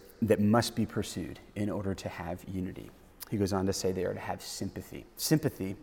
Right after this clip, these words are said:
is simply feeling with another person or sharing feelings among a group. In other words, sympathy is more than listening to one another,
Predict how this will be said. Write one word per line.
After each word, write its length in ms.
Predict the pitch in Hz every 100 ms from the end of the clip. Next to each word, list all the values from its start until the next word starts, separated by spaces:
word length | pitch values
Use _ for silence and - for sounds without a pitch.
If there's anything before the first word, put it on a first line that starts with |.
| -
is 460 | 107 107 98 - - - - - -
simply 340 | - 139 123
feeling 500 | 113 - 123 113 110
with 300 | 101 95 -
another 260 | 101 95 92
person 380 | - - - 92
or 160 | 95
sharing 420 | 101 - 123 113
feelings 520 | 104 104 98 95 92 -
among 240 | 101 95
a 60 | 95
group. 380 | 87 87 62 - - - - - - - _ - -
In 120 | 110
other 160 | 135 127
words, 340 | 104 101 - - - - - -
sympathy 500 | - 151 - 117 104
is 160 | 104
more 240 | 107 120 143
than 240 | 123 104
listening 480 | 127 - 123 101 92
to 140 | -
one 160 | 98 98
another, 420 | 95 90 90 104